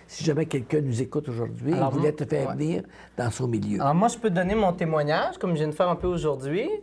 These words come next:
Speaker 2: Puis, euh, je donne aussi tes conférences à Théologie du Corps. Donc, j'ai une adresse courriel qui est alex d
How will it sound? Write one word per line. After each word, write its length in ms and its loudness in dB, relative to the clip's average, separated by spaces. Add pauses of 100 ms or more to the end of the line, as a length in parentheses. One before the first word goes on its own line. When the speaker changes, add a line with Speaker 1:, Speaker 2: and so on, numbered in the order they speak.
Speaker 2:
Puis, 260 -2
euh, 400 4
je 160 -10
donne 180 0
aussi 200 -6
tes 100 -4
conférences 460 -4
à 40 0
Théologie 360 -4
du 140 -6
Corps. 300 2
Donc, 160 -2
j'ai 100 0
une 100 4
adresse 340 4
courriel 720 0 (580)
qui 160 -6
est 340 0
alex 760 0 (160)
d 560 2